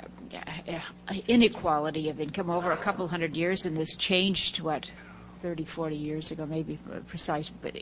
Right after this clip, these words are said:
within our lifetime, my lifetime <laughs> anyway, that this has changed in an, an acute way. But there, simultaneously seems to me interesting, there are some level, some,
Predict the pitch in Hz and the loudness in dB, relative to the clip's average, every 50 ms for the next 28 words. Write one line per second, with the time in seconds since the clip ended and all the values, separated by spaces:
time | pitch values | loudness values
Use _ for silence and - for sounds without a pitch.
0 | - - - 202 196 - 214 190 180 175 170 165 160 156 151 156 160 - - 160 | -10 4 6 6 8 8 6 6 6 6 6 6 6 6 4 4 2 -2 -2 -2
1 | 151 151 165 170 175 175 170 160 156 160 156 - - - 285 220 185 233 226 240 | 0 4 6 8 8 8 8 6 4 4 0 0 6 8 8 10 10 10 10 10
2 | 233 185 156 160 - - - - - - - - - - - 185 185 - - 190 | 8 8 4 0 0 0 -2 -2 -4 -6 -6 -8 -8 4 6 6 6 8 6 6
3 | 175 - - 180 160 - - - 202 180 175 170 160 160 - - - 180 170 165 | 6 6 6 4 4 2 4 4 6 6 6 6 4 0 -2 0 0 2 2 2
4 | 160 156 156 120 165 165 165 160 - 196 196 170 185 208 202 202 - 214 208 - | 2 0 0 0 0 -2 -2 0 2 4 4 6 6 4 4 4 2 0 2 4
5 | 240 233 - - - - - - - - 262 269 285 302 294 262 - 220 262 254 | 4 4 6 4 2 0 -2 -2 2 6 8 8 8 8 6 4 6 6 8 8
6 | 233 233 220 - 254 233 220 214 - - 196 202 220 226 185 208 202 - 226 190 | 8 8 6 6 4 4 2 2 0 0 0 2 2 2 0 0 0 0 -2 0
7 | - 233 220 208 202 196 190 196 - - 226 214 208 196 202 202 196 180 - - | 2 2 2 4 2 2 2 2 2 2 2 2 2 2 2 0 0 -2 -6 -4
8 | - - - 214 202 202 190 | -2 0 2 2 2 0 -2